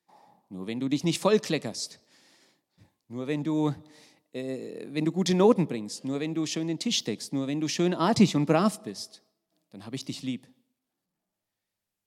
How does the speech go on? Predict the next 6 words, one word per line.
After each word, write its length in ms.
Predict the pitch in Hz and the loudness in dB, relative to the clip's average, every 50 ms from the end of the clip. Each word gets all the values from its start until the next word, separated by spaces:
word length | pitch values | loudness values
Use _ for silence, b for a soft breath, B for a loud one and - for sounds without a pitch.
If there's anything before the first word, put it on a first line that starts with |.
| _ _ 294 - | _ _ -20 -20
Vielleicht 420 | - - - 180 208 202 190 - - | -16 -8 -4 -2 -2 -2 -2 -2 -4
haben 140 | 170 160 | -2 -2
manche 240 | 160 165 165 - 165 | -2 -4 -4 -6 -6
das 200 | 147 139 - - | -8 -8 -10 -8
gelernt, 480 | - 139 123 123 123 131 135 143 - - _ | -8 -8 -8 -8 -8 -10 -12 -16 -18 -20 _
verinnerlicht 840 | - - 139 - 143 147 151 135 120 127 143 - - - - - | -12 -10 -8 -6 -4 -4 -6 -6 -8 -10 -12 -14 -14 -14 -16 -18